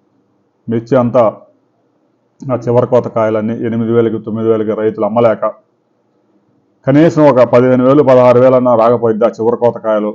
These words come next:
అనే ఉద్దేశంతో కోల్డ్ స్టోరేజ్లో పెడతా ఉన్నారు.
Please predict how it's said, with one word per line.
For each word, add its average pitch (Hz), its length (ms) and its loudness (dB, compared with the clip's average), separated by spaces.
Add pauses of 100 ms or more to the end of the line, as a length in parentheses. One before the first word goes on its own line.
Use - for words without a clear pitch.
(760)
అనే 113 120 -6
ఉద్దేశంతో 110 540 -4
కోల్డ్ 113 300 -4
స్టోరేజ్లో 104 360 -10
పెడతా 98 300 -8
ఉన్నారు. 107 260 -8